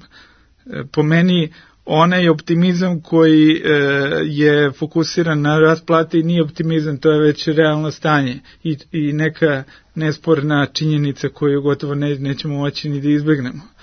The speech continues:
jer nećemo ni imati s kime ovde više da radimo. Ali dostići sedam posto, to je već u, u nekom,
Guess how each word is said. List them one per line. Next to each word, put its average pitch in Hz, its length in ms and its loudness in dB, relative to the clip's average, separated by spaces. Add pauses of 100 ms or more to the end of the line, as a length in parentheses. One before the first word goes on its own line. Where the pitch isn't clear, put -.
(280)
jer 139 180 0
nećemo 147 440 -2
ni 143 240 -2
imati 151 340 -4
s 165 80 -12
kime 156 280 -2
ovde 143 240 -4
više 143 280 -4
da 147 120 0
radimo. 151 380 0 (360)
Ali 151 240 2
dostići 170 480 0
sedam 185 380 0
posto, 208 480 -4 (380)
to 202 160 -2
je 202 120 -2
već 202 340 0
u, 214 100 -4 (220)
u 190 120 -4
nekom, 180 600 0